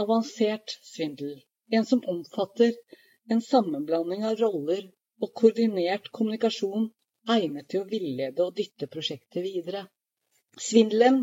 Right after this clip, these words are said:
fungerer ikke uten vedtekter, og Selvåg kan ikke utforme sameiets vedtekter. Når jeg gikk, gjentok han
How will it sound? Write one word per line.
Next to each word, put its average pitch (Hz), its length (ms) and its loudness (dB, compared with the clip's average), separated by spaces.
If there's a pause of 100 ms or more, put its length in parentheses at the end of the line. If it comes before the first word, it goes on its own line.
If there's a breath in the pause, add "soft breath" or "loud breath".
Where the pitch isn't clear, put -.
fungerer 160 560 4
ikke 202 320 -4
uten 160 640 -6 (800 soft breath)
vedtekter, 202 640 2 (1200)
og 233 120 6
Selvåg 170 600 4 (160)
kan 202 240 -4
ikke 165 300 -6 (160)
utforme 147 580 -8 (480)
sameiets 165 680 -4 (280)
vedtekter. 214 600 0 (1800 soft breath)
Når 254 120 2
jeg 285 180 0
gikk, - 160 -10 (160)
gjentok 165 540 -6
han 214 200 -6